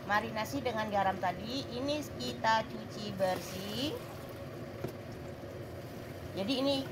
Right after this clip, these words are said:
kembang kolnya kita cuci sampai dengan bersih di air mengalir seperti ini, teman-teman. Fungsinya biar garamnya atau kotorannya, racun-racunnya itu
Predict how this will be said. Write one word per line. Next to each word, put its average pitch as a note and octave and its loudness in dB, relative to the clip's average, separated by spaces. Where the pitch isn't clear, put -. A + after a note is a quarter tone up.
kembang G#3 6
kolnya A#3 2
kita G#3 0
cuci A#3 -2
sampai G3 2
dengan F#3 2
bersih F#3 2
di F#3+ 4
air F#3 4
mengalir F3+ 2
seperti F3 -2
ini, G3+ 0
teman-teman. F#3+ 2
Fungsinya A#3 4
biar G3+ 4
garamnya F#3 4
atau F#3 0
kotorannya, F3+ 0
racun-racunnya E3+ 0
itu F#3+ -4